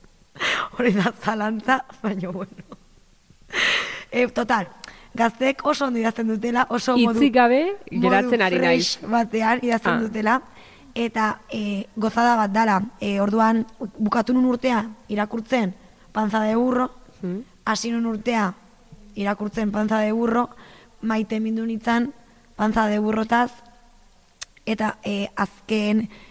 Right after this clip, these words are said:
Speaker 1: nere erosketetan, ba, erosi ditut batez ere, eh, irakur-, eh, irakurlez barkatu, idazle gazteen,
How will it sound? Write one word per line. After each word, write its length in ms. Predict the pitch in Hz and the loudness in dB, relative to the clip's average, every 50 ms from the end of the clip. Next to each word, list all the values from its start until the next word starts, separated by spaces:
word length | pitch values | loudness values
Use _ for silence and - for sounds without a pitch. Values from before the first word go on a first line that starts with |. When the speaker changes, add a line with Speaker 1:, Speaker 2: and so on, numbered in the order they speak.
| - _ | -16 _
Speaker 1:
nere 400 | - 208 214 214 214 214 208 - | -4 -2 -2 0 0 -2 0 0
erosketetan, 640 | 220 208 214 208 - - 220 226 214 220 233 240 - - | 0 0 -2 -2 -4 -4 -4 -4 -2 0 0 0 -2 -2
ba, 120 | - 208 196 | -2 -2 0
erosi 280 | 196 196 202 - 208 220 | 0 0 0 0 0 0
ditut 500 | 226 226 220 - 254 254 240 214 190 - - | 0 0 0 0 2 2 2 2 0 0 -2
batez 280 | 196 190 - 202 190 - | -2 -2 -2 -4 -4 -2
ere, 400 | 220 220 233 240 233 220 196 190 - - - - - - _ - | -2 0 2 2 2 2 0 -2 -6 -12 -20 -20 -20 -20 _ -4
eh, 200 | 202 202 196 - - | -4 -2 -2 -4 -4
irakur-, 480 | 208 208 196 196 202 - - 233 - - | -2 -2 -2 -2 -4 -4 -4 -6 -4 -4
eh, 240 | - 202 202 190 190 - | -2 -2 -2 -2 -2 -2
irakurlez 460 | 208 202 202 202 220 214 226 220 208 | -2 -2 -2 -2 -2 0 0 0 0
barkatu, 380 | 202 202 202 - 214 - 208 - | -2 -2 -2 -2 -4 -4 -6 -6
idazle 500 | - 214 208 196 202 202 - 226 247 - - | -4 -2 0 0 0 0 -2 -2 -4 -4 -2
gazteen, 640 | 202 208 202 190 - - - 226 214 214 240 - | -2 -2 -2 -2 -4 -6 -6 -4 -2 -2 -2 -4